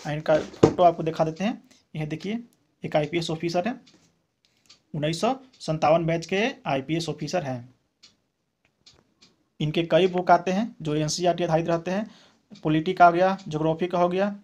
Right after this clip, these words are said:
विश्व इतिहास, भारतीय अर्थव्यवस्था, और ये साइंस से लेकर वस्तुनिष्ठ पर्यावरण सभी आपको देखने को मिल जाते हैं।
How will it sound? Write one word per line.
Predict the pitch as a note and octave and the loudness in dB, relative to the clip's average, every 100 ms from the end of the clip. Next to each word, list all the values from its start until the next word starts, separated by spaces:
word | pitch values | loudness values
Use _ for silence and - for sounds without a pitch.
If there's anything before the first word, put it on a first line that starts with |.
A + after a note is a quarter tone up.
| E3 | -6
विश्व | E3 F3 | -2 -2
इतिहास, | E3+ E3 F#3 G3 - _ _ _ - | -2 0 0 0 -8 _ _ _ -2
भारतीय | D3+ D3+ E3 F3 | -2 0 0 0
अर्थव्यवस्था, | E3 E3 E3+ - G3 G3+ G3+ - _ - | 0 -4 -4 -2 -2 -2 -10 -20 _ -10
और | G#3+ | -6
ये | G#3+ - _ - | -6 -8 _ -12
साइंस | E3+ E3+ F3+ G3+ G#3 | -4 2 2 2 -2
से | G3 | 0
लेकर | E3+ G#3 E3+ | 0 2 2
वस्तुनिष्ठ | E3 E3+ F3+ G3+ | 0 -2 -2 -2
पर्यावरण | E3 D#3 E3+ E3+ F#3+ | 2 4 4 0 -2
सभी | D#3 D#3 | -2 0
आपको | E3 D#3 E3 | 0 0 -6
देखने | D3 D3+ | -6 -8
को | D3 | -8
मिल | D3 C#3 | -8 -6
जाते | C3 C3 | -8 -10
हैं। | B2 | -14